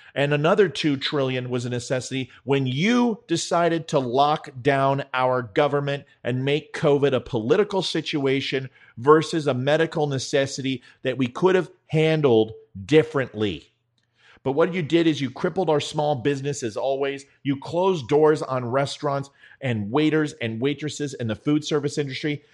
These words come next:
which make up, like, forty to fifty percent of the overall jobs for anybody under twenty-eight years old.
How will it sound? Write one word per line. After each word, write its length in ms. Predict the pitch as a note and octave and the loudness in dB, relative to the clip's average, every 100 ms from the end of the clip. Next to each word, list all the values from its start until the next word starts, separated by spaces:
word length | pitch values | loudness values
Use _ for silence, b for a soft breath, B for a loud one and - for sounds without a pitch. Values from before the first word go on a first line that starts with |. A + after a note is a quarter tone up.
| b | b
which 200 | D#3+ D#3 | 2 2
make 320 | D#3 F3+ F#3 | 0 0 2
up, 200 | F3 E3+ | -2 0
like, 180 | D#3 D#3 | 2 2
forty 560 | - _ G#3 A3 A3+ G#3+ | -2 _ 4 4 4 2
to 80 | C#3+ | -2
fifty 480 | - G#3 G3+ G3 | 0 0 0 -2
percent 460 | F3 D#3+ - F3+ E3 | -4 -4 -2 0 0
of 80 | C#3+ | 2
the 100 | C#3 | 4
overall 500 | D#3 D3+ C#3+ C3 G#2 | 4 4 4 4 0
jobs 440 | C3 C#3+ C#3 B2 | 0 2 2 0
for 160 | C3 C3 | -6 -4
anybody 440 | D#3+ F3 E3+ D#3 D3 | -2 2 2 2 0
under 220 | D3 C3+ | -2 -2
twenty-eight 560 | - E3 E3 D#3 D3 C3 | -6 -4 0 0 -2 -2
years 240 | C3 A#2+ | -4 2
old. 300 | B2 G#2+ | 4 4